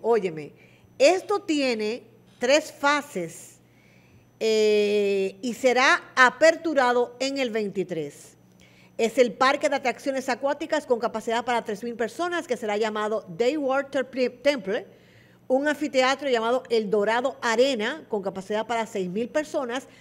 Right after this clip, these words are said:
y los restaurantes, bares y tiendas que lo acompañarán. El parque estará destinado a ser un complejo de ocio recreativo que se une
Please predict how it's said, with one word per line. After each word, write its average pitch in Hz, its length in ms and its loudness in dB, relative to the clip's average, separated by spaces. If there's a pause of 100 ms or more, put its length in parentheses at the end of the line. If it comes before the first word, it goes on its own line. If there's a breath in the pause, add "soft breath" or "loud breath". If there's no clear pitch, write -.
(240 soft breath)
y 330 160 2
los 359 160 2
restaurantes, 269 600 -2
bares 233 260 -2
y 247 80 -8
tiendas 220 400 -6
que 240 180 -4
lo 247 220 -4
acompañarán. 220 920 -12 (360 loud breath)
El 170 160 -4
parque 247 480 -4
estará 196 320 -6
destinado 220 540 -4
a 294 60 -4
ser 214 160 -6
un 208 160 -8
complejo 196 340 -8
de 185 180 -6
ocio 302 380 -4
recreativo 226 640 -6 (280 soft breath)
que 190 140 -4
se 180 160 -6
une 233 260 -6